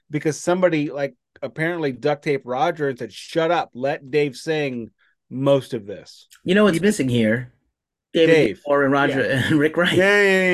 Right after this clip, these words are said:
Speaker 1: yeah. David Gilmour. Okay.
Speaker 2: <laughs>
Speaker 1: Let's flip the record. And, uh,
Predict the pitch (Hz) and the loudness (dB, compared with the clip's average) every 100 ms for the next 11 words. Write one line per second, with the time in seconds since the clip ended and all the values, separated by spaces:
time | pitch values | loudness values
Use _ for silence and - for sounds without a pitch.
0 | 170 151 160 175 165 151 131 - - 123 | 2 2 2 2 0 -2 -4 -6 -12 -8
1 | 151 139 - - - - - 190 220 - | -4 -4 -6 -14 -16 -18 -2 0 2 -2
2 | - 185 254 262 233 196 160 139 - 127 | -2 4 4 4 0 4 2 0 -4 -6
3 | 127 165 _ _ _ _ _ _ _ _ | -6 -10 _ _ _ _ _ _ _ _
4 | _ - 147 147 147 147 151 147 139 139 | _ -6 0 2 2 0 0 0 -2 -4
5 | 120 | -8